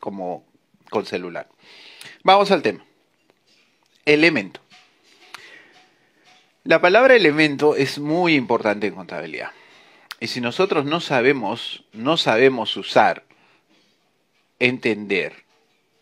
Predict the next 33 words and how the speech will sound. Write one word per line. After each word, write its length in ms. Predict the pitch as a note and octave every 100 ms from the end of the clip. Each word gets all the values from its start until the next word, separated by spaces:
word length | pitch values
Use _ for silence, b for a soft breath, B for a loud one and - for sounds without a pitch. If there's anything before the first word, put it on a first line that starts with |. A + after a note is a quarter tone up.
| _ _
el 180 | G#2 G2+
término 500 | B2 B2 A#2+ G#2 F#2+ -
elemento 600 | G2+ G2 G2 A2+ G#2+ F#2+
en 100 | F2
contabilidad, 680 | F2+ F2+ G2+ G#2 C3 D3+ -
estamos 400 | A2+ A2 A2 A2
totalmente 520 | G#2 G#2 G2+ G2 G2
perdidos. 680 | G2+ F#2+ D#2+ - - - _ B B B B B B B
Estamos 260 | - F3+ E3
totalmente 500 | B2+ C3+ C3 B2 A#2+
perdidos. 600 | G2+ F2+ E2+ - - - _ b b b
Porque 200 | - A#2
si 140 | C3 D3+
yo 100 | F3+
no 140 | G3
sé 160 | - E3
distinguir 480 | C#3 - A#2 A2+ A2+
un 120 | A#2
elemento 680 | A2 A2 B2+ A#2+ F#2+ F2 -
del 200 | G2+ F#2
estado 340 | - A2+ A#2
financiero, 680 | G#2+ A2 G2 - A2+ E2+ F2+
un 200 | A#2 B2
elemento 440 | A#2 A2 A2 F#2+
en 80 | F2+
el 120 | F2+
plan 200 | F#2+ G#2+
contable, 480 | A2 G#2 G#2+ F#2+ F#2
un 140 | A2
elemento 460 | A2+ G#2+ G#2+ G#2+ F#2+
en 80 | E2
el 80 | F#2
costo 340 | G#2+ - -